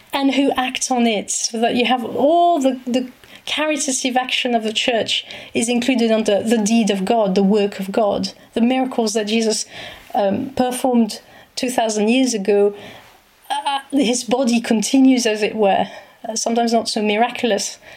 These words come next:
but with the same charity, the same love of the Holy Spirit, inspiring, um,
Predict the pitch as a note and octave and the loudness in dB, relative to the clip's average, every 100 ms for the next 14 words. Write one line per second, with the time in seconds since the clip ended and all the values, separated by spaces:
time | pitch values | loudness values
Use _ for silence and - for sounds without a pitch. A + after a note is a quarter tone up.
0 | - _ A#3 G#3+ - - B3 C4 A3+ A#3 | -20 _ -6 -6 -8 -10 -4 -2 0 0
1 | - A3 G#3+ A#3 A#3 G#3 - - G3 - | -2 -2 -2 0 0 -2 -6 -8 -10 -8
2 | A#3 - A#3 G#3+ A#3+ A3+ G#3+ G3+ G3+ G#3+ | -8 -4 -2 0 2 2 0 -2 -2 0
3 | G3 G3 - G#3+ - - - - _ B3+ | 0 -2 -4 -6 -6 -8 -12 -14 _ -6
4 | A3+ - - A#3+ A3 G#3 G3+ G3 - - | -4 -4 -4 -2 0 0 0 -2 -6 -18
5 | - - - - A3+ G#3 G3 G3 | -20 -20 -20 -10 -4 0 0 -2